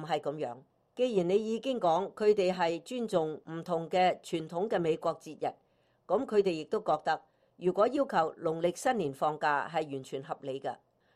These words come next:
許露亞嘅母親張靜喺一家診所擔任管理人員，佢認為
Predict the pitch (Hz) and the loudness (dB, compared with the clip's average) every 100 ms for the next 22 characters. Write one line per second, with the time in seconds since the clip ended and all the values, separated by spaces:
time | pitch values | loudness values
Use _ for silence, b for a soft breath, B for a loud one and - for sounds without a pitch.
0 | _ 226 311 220 208 208 208 185 196 262 | _ 2 4 4 4 2 2 2 2 0
1 | 247 254 240 202 175 151 180 190 240 240 | -2 0 0 0 -2 -2 -2 -2 0 0
2 | 226 165 180 180 147 180 214 185 147 151 | 0 -2 -2 0 0 2 0 0 -4 -6
3 | 165 175 147 117 123 143 - _ _ _ | -4 -4 -4 -8 -12 -14 -16 _ _ _
4 | _ - 240 196 156 117 | _ -6 -2 -2 -2 -8